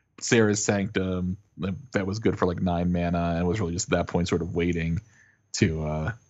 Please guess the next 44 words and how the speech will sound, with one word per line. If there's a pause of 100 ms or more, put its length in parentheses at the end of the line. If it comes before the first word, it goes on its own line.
(160)
to
win. (220)
And
I (180)
had
nothing
to
do (180)
<laughs>
with
my
hand. (640)
Um,
but
that
was
okay. (120)
Um, (1200)
yeah,
I
don't
know.
The
Grim
Lavamancer,
man.
Uh,
the,
missing
that
Grim
Lavamancer (160)
attack
has
sort
of
sat
with
me
for
a
couple
days
now,